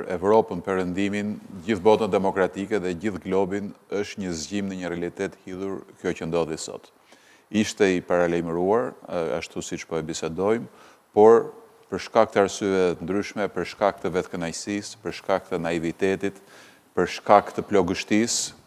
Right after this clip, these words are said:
po ta rëndojmë fjalorin, Evropa dhe Shtetet e Bashkuara nuk kanë reaguar me vendosmëri. Mos reagimi,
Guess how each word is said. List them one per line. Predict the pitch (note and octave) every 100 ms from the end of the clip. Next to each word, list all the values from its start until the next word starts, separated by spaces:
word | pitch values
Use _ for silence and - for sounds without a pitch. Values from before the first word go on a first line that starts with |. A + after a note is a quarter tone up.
| - -
po | G#2 F2+
ta | G2 F#2 G2
rëndojmë | G2 F#2+ G2+ F2
fjalorin, | F#2+ F#2 G2+ A2 A#2 - - - -
Evropa | G#2 F#2+ A2+ A#2+ B2 A#2+ - -
dhe | G2+
Shtetet | A2+ B2 G#2+ G#2
e | G2+
Bashkuara | F#2+ - G2+ G#2 G#2+ G#2 - - - - -
nuk | G2+ A2+
kanë | A#2 G#2
reaguar | G2 F#2 G#2 G2+ G2
me | F2+
vendosmëri. | F2 E2 - C#3+ - - _ -
Mos | A2 B2 -
reagimi, | A2+ G#2 F#2 G2+ A#2